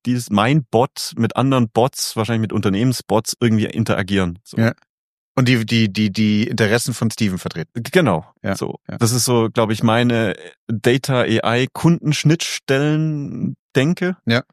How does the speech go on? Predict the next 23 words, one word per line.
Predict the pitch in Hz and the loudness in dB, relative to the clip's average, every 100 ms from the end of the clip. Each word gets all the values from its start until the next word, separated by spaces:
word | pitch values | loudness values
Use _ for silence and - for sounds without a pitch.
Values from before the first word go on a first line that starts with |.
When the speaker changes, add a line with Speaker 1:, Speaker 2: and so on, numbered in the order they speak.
| _ _ _ | _ _ _
Speaker 1:
Und | 117 120 110 - | 0 2 0 -2
um | 120 | 0
dorthin | 110 127 165 190 | 2 2 2 2
zu | - 123 | 0 -6
kommen, | - 98 104 127 139 - - _ 117 | -4 0 0 0 -2 -8 -18 _ -2
ähm, | 110 107 110 107 - | 2 2 2 0 0
heißt | 107 - | -2 0
es | - | -2
natürlich, | 123 - 123 120 117 | -2 0 0 0 -2
wir | 104 | -4
brauchen, | - 98 101 - 95 87 - _ _ _ _ _ _ _ _ - | 0 0 0 -2 -4 -6 -10 _ _ _ _ _ _ _ _ -4
ja, | 98 98 101 - | -2 0 -2 2
irgendwie | 123 113 113 104 - - - | 2 4 2 0 -4 -10 0
Plattformdenken, | 120 - - - 123 123 123 123 120 - 117 117 127 - 127 123 123 113 - | 0 0 -2 2 4 4 4 2 -2 0 0 2 -2 -2 -2 -2 -2 -6 -8
ja, | 87 117 | -6 -6
die | 117 98 | -4 -2
halt | 107 110 - - - _ _ _ _ | 0 -2 -2 -10 -18 _ _ _ _
möglichst | 113 120 120 110 - | 0 0 0 -6 -4
viel | 120 117 | -2 -2
Kundendaten | - 131 127 - 110 - 104 127 - | -2 -2 -2 -2 -2 0 2 2 0
an | 101 | -2
der | 101 117 | 0 0
Stelle | - - 113 117 113 113 107 | 0 -2 0 2 2 0 -4